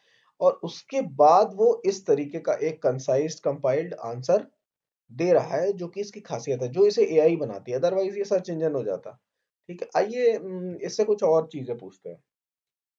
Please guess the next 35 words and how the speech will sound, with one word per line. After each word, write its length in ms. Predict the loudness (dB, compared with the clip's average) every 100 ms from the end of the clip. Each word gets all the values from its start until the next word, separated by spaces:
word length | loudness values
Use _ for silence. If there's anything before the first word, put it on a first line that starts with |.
| _ _ _ _ -14
जिससे 340 | -14 -6 2
ऐसा 300 | 4 4 2
लगे 320 | 2 4 4
कि, 120 | 2
कि 360 | -10 _ -14 -14
कुछ 400 | -8 -8 -8 -6
ये 420 | -2 0 0 -2
अपने 280 | -6 -4 -4
हिसाब 220 | 0 0
से 100 | 0
करता 200 | -4 -2
है। 60 | -4
जैसे 180 | -2 -2
मैं 300 | 0 -2 -6
किसी 220 | -12 -6
ह्यूमन 280 | -4 -2 0
से 100 | 0
कहूँ 220 | 0 -2
कि 100 | 2
यार 160 | 2
एक 200 | 2 -4
स्टोरी 340 | -10 -4 -2 -2
सुनाओ, 320 | -4 -8 -12 _ _ _ _ _ 0
या 120 | 0
किसी 240 | 2 0
राइटर 400 | 4 4 6 2
को 120 | 4
बोलूँ 260 | 2 0 -2
कि 380 | -4 -4 -6 -8
एक 120 | -10
स्टोरी 320 | -2 0 0
सुनाओ, 340 | -4 -8 -8 -14 _ _ _ _ _
तो 420 | -6 -2 -4 -6 _ _ _ _ _ _ _ _ _ 0
tell 200 | 0 0
me 280 | -4 -4